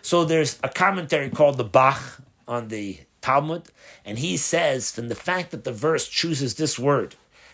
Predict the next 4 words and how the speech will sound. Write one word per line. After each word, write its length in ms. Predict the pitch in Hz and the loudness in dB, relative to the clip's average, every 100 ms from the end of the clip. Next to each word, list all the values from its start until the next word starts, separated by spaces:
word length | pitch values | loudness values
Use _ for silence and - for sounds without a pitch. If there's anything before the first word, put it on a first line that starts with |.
| _ | _
the 140 | 208 | -4
fast 880 | - - 185 196 190 - - _ - | -4 0 4 6 6 2 -6 _ -12
month 420 | 117 123 107 98 - _ - | -2 0 -2 -6 -20 _ -20
four, 480 | - 139 120 85 | -6 2 2 2